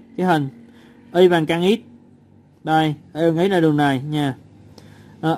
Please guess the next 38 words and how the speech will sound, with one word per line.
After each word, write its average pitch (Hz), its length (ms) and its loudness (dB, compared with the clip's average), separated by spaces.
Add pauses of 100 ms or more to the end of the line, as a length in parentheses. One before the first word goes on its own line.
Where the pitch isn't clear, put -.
(120)
y 190 160 6
bằng 156 640 0
hai, 175 300 -4
x 233 160 -4
trừ 165 140 0
hai 170 220 0
là 165 80 2
đường 160 140 2
này. 143 260 -2 (1040)
Cái 226 140 2
phần 165 180 2
hình 160 160 0
phẳng 151 280 0
là 185 60 0
cái 190 100 -2
phần 175 260 -2
bôi 175 120 4
đậm 151 200 0
này. 143 240 -2 (840)
Được 147 80 -4
không? 156 220 2 (880)
Cái 214 120 0
giao 202 120 4
điểm 165 200 4
chỗ 185 80 0
này 180 140 0
là 160 120 2
bốn 175 300 2
nhá. 233 200 0 (420)
Còn 156 160 -4
cái 175 80 0
giao 180 80 2
điểm 170 160 0
chỗ 175 60 2
này 175 160 2
là, 156 260 2 (160)
là 151 140 -4
hai. 165 340 -2